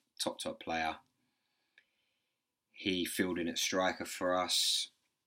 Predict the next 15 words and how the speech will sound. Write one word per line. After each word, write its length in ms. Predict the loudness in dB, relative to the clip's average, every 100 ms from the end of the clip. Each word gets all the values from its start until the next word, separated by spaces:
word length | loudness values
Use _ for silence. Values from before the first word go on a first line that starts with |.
| _ _ _ -8
worked 440 | -4 -2 -4 -4
his 80 | -6
bollocks 400 | -4 -4 -2 -4
off 160 | -4 -2
all 140 | -4
game, 500 | 0 0 0 -2 -6 -10 _ _ _ _ _ _ _ _ _ _ _ _ _ _ _ _ _
didn't 260 | 2 2 2
get 160 | -4 -6
a 60 |
goal, 360 | -2 2 2 0
but 180 | -6 -8 -16 _ _
yeah, 280 | -6 -4 -4 -8 _ _ _ _ _ _
he 100 | -10
had 120 |
a, 40 | -8